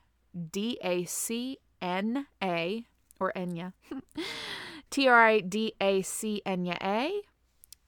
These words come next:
It's not an Enya. It's just an N. Um, and then G I G A S. Uh, that's the Latin name for it for sure.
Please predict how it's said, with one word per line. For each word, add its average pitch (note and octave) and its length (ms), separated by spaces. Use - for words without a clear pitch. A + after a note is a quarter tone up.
It's G3 180
not F#3+ 180
an F3 80
Enya. E3 340
It's - 160
just F#3+ 240
an E3+ 80
N. F3 400
Um, A3+ 520
and G#3+ 160
then G#3 160
G G#3 280
I G3+ 200
G F#3 240
A E3 160
S. - 400
Uh, F#3+ 420
that's C#4 280
the F#4 140
Latin F#3 400
name B3 200
for A#3+ 240
it - 80
for - 160
sure. E3+ 600